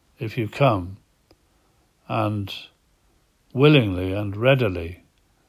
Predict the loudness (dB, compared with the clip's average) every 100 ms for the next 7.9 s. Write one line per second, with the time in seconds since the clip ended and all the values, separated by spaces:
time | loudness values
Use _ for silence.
0 | -10 -6 -2 4 4 2 -4 -6 -12 _
1 | _ _ _ _ _ _ _ _ _ 2
2 | 2 2 -6 -6 -6 -8 _ -10 -6 -4
3 | -4 -6 -12 -14 _ _ _ _ _ _
4 | _ _ _ -20 -20 -20 0 6 8 8
5 | 6 6 6 6 2 -4 -10 2 6 6
6 | 6 2 2 0 -2 -4 _ _ _ 2
7 | 8 10 8 6 6 6 4 0